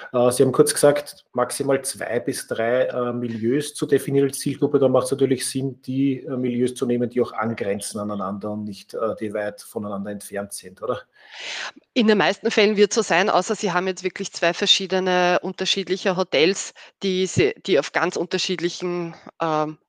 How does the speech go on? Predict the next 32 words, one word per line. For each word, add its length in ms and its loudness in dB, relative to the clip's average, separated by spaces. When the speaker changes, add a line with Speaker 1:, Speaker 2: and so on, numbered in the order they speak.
Speaker 2:
geografischen 760 2
Punkten 400 2
arbeiten 440 4
Speaker 1:
Mhm. 60 -2
Speaker 2:
und 100 -4
somit 240 -2
auch 100 0
unterschiedliche 600 -6
Zielgruppen 460 -12
abholen 440 -10
können. 300 -8
Aber 120 -6
die 100 -8
meisten 400 -4
haben 140 -8
ja 140 -4
ein 320 2
Haus 460 6
oder, 300 -4
oder 220 -2
ähnlich 300 0
gelagerte 500 0
Häuser. 300 0
Also 160 -2
von 160 -4
daher 260 4
zwei 200 2
bis 160 -6
drei, 260 2
die 100 -2
sich 240 -6
auch 120 -2